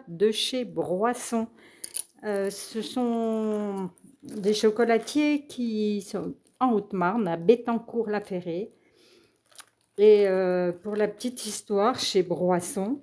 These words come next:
c'est marrant qu'on m'offre une boîte de chocolat de chez eux parce qu'ils sont originaires du village, euh, que j'habite, euh, deux cent cinquante habitants, euh, voilà. Mais chez Broisson, ils sont originaires de là.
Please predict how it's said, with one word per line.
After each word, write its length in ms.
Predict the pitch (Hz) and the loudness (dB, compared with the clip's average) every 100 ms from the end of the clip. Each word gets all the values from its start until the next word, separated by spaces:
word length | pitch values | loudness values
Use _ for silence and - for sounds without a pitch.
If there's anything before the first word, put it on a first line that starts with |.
| - | -10
c'est 140 | - | -6
marrant 360 | 180 196 233 233 | 2 4 4 4
qu'on 160 | 226 | 2
m'offre 340 | 202 196 196 - | 2 2 0 -4
une 180 | 190 180 | -4 0
boîte 260 | 196 185 175 | 0 0 0
de 80 | |
chocolat 640 | 180 180 165 180 175 190 185 | -2 -2 -2 0 2 2 2
de 180 | 156 | 0
chez 340 | 175 - 170 180 | -2 -2 -2 2
eux 220 | 240 294 - | 2 2 -4
parce 260 | 185 - | -6 -8
qu'ils 540 | - 185 175 170 202 196 | -6 -2 0 0 -4 -6
sont 240 | 208 214 | -4 -2
originaires 760 | 226 226 226 202 214 196 226 254 | -2 -2 -2 -2 -2 2 2 0
du 340 | 208 185 196 | -2 -2 -2
village, 560 | 180 185 170 180 220 - | 0 0 2 2 0 -4
euh, 220 | 180 170 165 | -4 -4 -6
que 160 | 175 165 | -6 -6
j'habite, 640 | 160 151 156 175 - - | -6 -8 -8 -10 -10 -8
euh, 260 | 170 156 135 - _ - - - - | -8 -8 -14 -18 _ -20 -20 -20 -2
deux 180 | 185 190 | 0 0
cent 160 | 190 | -2
cinquante 480 | 185 185 180 180 175 | -4 -4 -2 -2 -2
habitants, 680 | 170 170 175 175 196 226 175 | -4 -4 -4 -4 -4 -4 -2
euh, 220 | 175 170 165 | -2 -4 -4
voilà. 300 | 170 180 185 | -2 -2 -2
Mais 480 | 214 208 320 302 - _ _ - | 2 2 2 -2 -8 _ _ -8
chez 180 | - | -2
Broisson, 480 | 247 202 202 202 247 | 0 0 0 -2 -10
ils 20 | |
sont 140 | 233 214 | -6 -4
originaires 560 | 202 190 185 180 185 | -2 -2 -4 -6 -6
de 80 | 175 | -6
là. 160 | 165 | -12